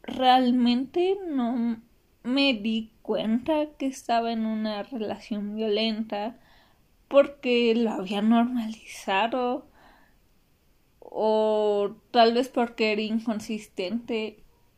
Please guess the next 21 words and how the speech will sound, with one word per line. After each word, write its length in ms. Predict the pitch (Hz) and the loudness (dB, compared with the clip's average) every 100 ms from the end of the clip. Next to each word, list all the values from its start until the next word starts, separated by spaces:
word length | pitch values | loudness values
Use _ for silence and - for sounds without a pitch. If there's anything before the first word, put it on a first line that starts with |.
| _ _ - | _ _ -4
Había 400 | 202 214 226 226 | 0 2 2 0
días 340 | 226 220 214 | 0 -2 -2
en 140 | 202 190 | -8 -8
que 140 | 220 | -8
me 140 | 190 | -10
podía 400 | 220 196 190 208 | -10 -10 -6 -6
dejar 380 | 196 202 208 190 | -6 -8 -8 -6
de 80 | 208 | -6
hablar 420 | 202 226 233 262 - - _ - | -4 -2 -2 -4 -12 -20 _ -2
y 80 | 220 | 2
otras 460 | 208 214 208 202 202 | 2 0 -6 -6 -6
veces 440 | 202 208 196 196 | -6 -4 -6 -4
regresaba, 800 | 190 185 196 185 - 247 262 269 | -6 -4 -6 -8 -6 -2 0 -2
me 280 | 277 226 226 | -2 -4 -4
trataba 580 | - 208 - 190 190 - | -8 -14 -6 -4 -6 -8
con 220 | 190 214 | -18 -16
cariño 640 | - 202 196 226 240 240 | -10 -8 -6 -4 -4 -4
y, 320 | 226 202 233 _ _ _ _ _ _ _ _ _ _ _ - | -6 -8 -14 _ _ _ _ _ _ _ _ _ _ _ -10
y 460 | 214 208 208 208 | -8 -6 -4 0
era 340 | 208 220 226 220 | 2 4 4 2
muy 840 | 220 214 208 214 220 214 220 | 0 -2 -4 -6 -6 -6 -8